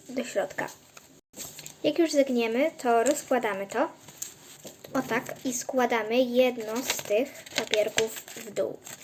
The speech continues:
Dobrze dociśnijcie. I jak już mamy to tak, to bierzemy te końce, znów składamy i zapychamy tutaj te końce do środka tej kieszonki. Jak już złożymy, tutaj dociskamy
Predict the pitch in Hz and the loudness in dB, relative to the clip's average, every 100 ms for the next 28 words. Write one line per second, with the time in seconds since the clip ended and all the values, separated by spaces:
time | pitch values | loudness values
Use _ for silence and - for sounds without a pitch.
0 | - - - - - - - - - - | -20 -20 -18 -16 -14 -16 -18 -20 -16 -16
1 | - - 302 311 262 262 254 - 226 220 | 0 4 6 8 8 8 2 0 -2 0
2 | - 285 339 - - - - - - - | 4 4 2 -8 -12 -16 -10 -10 -10 -16
3 | - - - - 269 403 392 285 247 240 | -20 -20 0 6 8 8 6 6 4 2
4 | 233 202 190 - - - - - - - | 0 2 0 -2 -10 -18 -18 -20 -10 2
5 | 247 254 254 339 349 339 269 - 208 208 | 4 8 6 6 0 0 0 0 -2 -2
6 | - 320 381 320 320 - 240 226 220 285 | 4 4 4 0 0 0 4 4 4 4
7 | 392 - 277 262 262 262 277 269 - 247 | 2 2 2 2 2 2 4 2 2 0
8 | 240 240 247 233 240 226 220 - 226 220 | 2 0 0 0 0 2 0 0 0 0
9 | 220 214 247 240 196 196 - 220 - - | 0 0 0 0 -2 -4 -8 -10 -14 -20
10 | _ - - - 320 349 311 311 285 302 | _ -20 -8 4 6 8 8 8 10 8
11 | 302 285 269 247 233 285 294 294 - 285 | 8 6 4 6 8 8 8 4 2 4
12 | 269 285 | 6 6